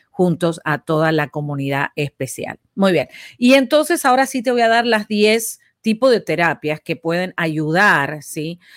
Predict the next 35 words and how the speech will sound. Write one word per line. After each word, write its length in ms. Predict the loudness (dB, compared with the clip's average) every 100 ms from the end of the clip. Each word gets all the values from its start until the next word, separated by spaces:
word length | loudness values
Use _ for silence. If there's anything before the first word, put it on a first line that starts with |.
| -8
A 160 | -4 0
poder 280 | 0 2 0
resolver 500 | -2 -2 -2 0 -2
estos 280 | -2 -6 -4
diez 500 | -4 -2 -4 -8 _ _ _
señales, 920 | -10 -6 -2 0 2 2 0 -4 -8
¿sí? 240 | -8 -10 -6
Y 120 | -8
poder 340 | -4 -4 -2 -2
al 120 | -2
niño 380 | -2 0 -2 0
integrarlo 960 | 0 0 -4 -4 -2 -2 -2 -2 -2 -4
en 140 | -6
una 200 | -6 -6
forma 400 | -4 -4 -2 -4
funcional 800 | -4 -4 -4 -4 -4 -2 -4 -2
a 140 | -4
su 440 | -4 -6 -2 -2 -2
propia 460 | -2 -2 0 -2
vida, 500 | -2 -4 -4 -6 -8 _ _ _ -20 -16 -4
que 140 | -4
pueda 340 | -2 0 2 0
ser 260 | -2 -2
un 140 | -2 -4
ser 300 | -2 -2 -2
funcional 880 | -8 -8 -8 -6 -2 -2 -2 -4 -10 -20 -20 -20 -20 -8
dentro 600 | 0 2 4 2 0 -2
de 100 | -2
sus 260 | -4 -10 -6
capacidades 960 | -4 -2 -4 -6 -4 -2 -2 -2 -4 -6
y 120 | -8
poder 320 | -2 -2 -2
superar 680 | -6 -10 -8 -2 0 2 2
los 320 | 2 0 -2
estragos 760 | -10 -6 -4 -2 -2 -2 -4